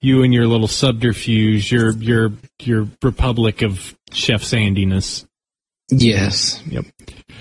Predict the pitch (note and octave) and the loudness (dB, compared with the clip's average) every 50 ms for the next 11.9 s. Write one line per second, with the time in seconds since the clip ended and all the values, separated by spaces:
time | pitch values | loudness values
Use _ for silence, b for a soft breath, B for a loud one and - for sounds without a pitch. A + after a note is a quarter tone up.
0 | B B B B B - E3+ F#3+ G3 G3+ G3+ G#3 F#3+ G#3 G3 F3 G3+ G#3 G3 F#3 | B B B B B -2 0 0 2 2 2 2 2 2 4 4 4 4 2 4
1 | - A3+ A#3+ A#3 F#3+ - - - C3+ C#3+ C#3+ D3 D#3+ E3 E3 E3+ D3+ - - E3+ | 4 4 4 4 4 2 0 0 0 2 2 2 2 4 2 0 0 0 0 0
2 | D3+ - D#3 D#3 E3 E3 - - D#3 C#3 - - D3 C#3 - D3+ C#3+ C#3 C#3 D3 | 2 2 2 4 4 2 2 2 0 0 2 0 0 0 2 2 2 4 2 2
3 | C#3 C#3 C#3 C3+ C3+ C3+ C#3 C3 - - C#3 C3+ C3+ C3 C3 C3+ C3 - - F3+ | 2 2 2 4 4 2 2 0 -2 -2 -2 -2 0 0 0 0 -2 -2 -2 0
4 | G3+ A3+ A#3 A3 - - F3 E3+ D#3 D3+ C#3+ - - C#3 C3 B2 A2+ A2 G#2 G#2+ | 0 2 0 0 2 2 2 2 2 2 0 0 0 0 2 2 2 2 0 0
5 | G2+ G#2 C3 A2+ A2 G#2+ G#2+ G#2+ A2 A#2 A#2+ B2+ C3+ - _ _ _ _ _ _ | 0 0 0 0 2 0 2 0 0 2 0 -2 -2 -4 _ _ _ _ _ _
6 | - D3 C3 C#3+ D#3 C#3 - - D3+ C#3 D#3 D3 C3 B2 - C#3+ C3+ B2+ A#2+ A#2+ | -2 -2 0 0 -2 -2 0 -2 0 0 0 0 0 0 0 0 0 0 2 2
7 | A#2 A2+ G#2+ A2+ G#2+ E2 A2+ A2+ A2 A2 A2 F#2 G#2+ A2+ G2+ G#2+ G#2+ G#2 G#2+ G#2+ | 2 2 0 0 -2 -2 -2 -2 -2 -2 -2 -2 -2 -2 -2 -2 0 0 2 2
8 | G#2+ G#2+ G#2 - B2+ A#2 A2 A2+ A2+ - B2 A2 G#2 G2 F#2 - - - A#2 - | 2 0 0 0 0 0 0 0 0 0 0 0 0 -2 -4 -4 -4 -4 -4 -2
9 | A2 A2 G#2+ G#2 G2+ F#2 - A#2+ A2 G2+ G2+ G#2 G#2 G#2 - - A#2 G#2 G#2 G#2+ | -2 -2 -2 -2 -4 -2 -2 -2 -2 -2 -2 -2 -2 -4 -4 -4 -4 -2 -2 -2
10 | A2 A2 G#2+ G2+ A2+ A2 G#2+ G#2+ A2+ C3 E3+ - - D3+ G3 A3 A3 A3 C4+ D#4 | -2 -2 -2 -2 0 0 0 2 2 0 0 -2 -2 -2 -2 0 2 2 4 6
11 | E4+ F4 F4+ F4+ F4 E4+ E4 D4+ C#4 B3 G3+ D#3+ C#3 - C3+ B2+ A#2+ A2+ | 6 8 8 8 8 8 8 6 6 4 2 0 0 -2 -2 -2 -2 -4